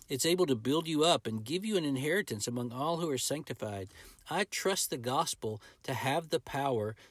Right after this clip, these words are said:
to transform your lives and the lives of those with whom you will share it," he's saying.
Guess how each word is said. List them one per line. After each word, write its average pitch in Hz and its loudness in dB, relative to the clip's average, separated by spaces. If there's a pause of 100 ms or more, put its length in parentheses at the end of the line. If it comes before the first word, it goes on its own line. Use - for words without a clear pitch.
to 135 -2
transform 139 -2
your 139 4
lives 127 2
and 127 -2
the 123 0
lives 135 2
of 117 0
those 139 2
with 113 -6
whom 147 -4
you 131 -4
will 143 0
share 156 0
it," 95 -2
he's 107 -4
saying. 95 -2